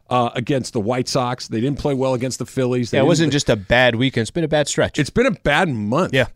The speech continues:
Speaker 1: right?
Speaker 2: Yeah.
Speaker 1: So May was supposed to be the month where we're gonna see what they're made of,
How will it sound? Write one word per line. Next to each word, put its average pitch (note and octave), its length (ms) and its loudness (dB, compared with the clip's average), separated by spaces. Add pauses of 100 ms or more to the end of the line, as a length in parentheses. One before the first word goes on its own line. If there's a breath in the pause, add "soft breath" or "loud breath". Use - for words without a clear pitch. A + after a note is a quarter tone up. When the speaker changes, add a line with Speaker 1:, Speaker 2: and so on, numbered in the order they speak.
Speaker 1:
right? D3+ 300 2
Speaker 2:
Yeah. A#2 80 2
Speaker 1:
So D3+ 260 2
May C#3 640 -2
was G3 160 0
supposed E3 240 -2
to D#3 80 -4
be D#3 60 2
the C3 80 -2
month C3+ 320 -2
where B2 260 2
we're A#2+ 140 -2
gonna B2+ 120 -4
see C#3 200 -4
what B2 160 -4
they're A#2+ 120 -4
made A2 280 0
of, F#2 200 -4